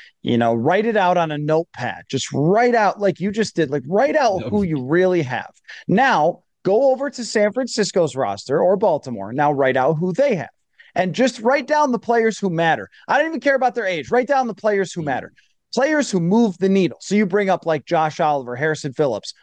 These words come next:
Speaker 1: Again, these are good N F L players. Do they move the needle? No, they do not. They do not determine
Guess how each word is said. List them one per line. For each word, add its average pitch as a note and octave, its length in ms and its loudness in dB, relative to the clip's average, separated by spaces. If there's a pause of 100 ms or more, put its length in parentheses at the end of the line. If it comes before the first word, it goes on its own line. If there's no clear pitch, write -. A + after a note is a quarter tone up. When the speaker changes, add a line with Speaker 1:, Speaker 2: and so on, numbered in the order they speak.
Speaker 1:
Again, D#3+ 440 0
these C#3+ 180 -4
are D3+ 160 4
good E3+ 240 0
N F3+ 140 2
F F3 120 -2
L F3+ 160 2
players. G#2 460 -8
Do D3+ 60 0
they D3+ 140 2
move D#3+ 240 2
the F3+ 100 0
needle? G3+ 420 0 (300)
No, E3 560 2 (160)
they D#3 160 0
do D3+ 120 -6
not. C#3 300 -6
They E3+ 180 2
do E3 140 -2
not F#3 320 0 (220)
determine E3 680 -2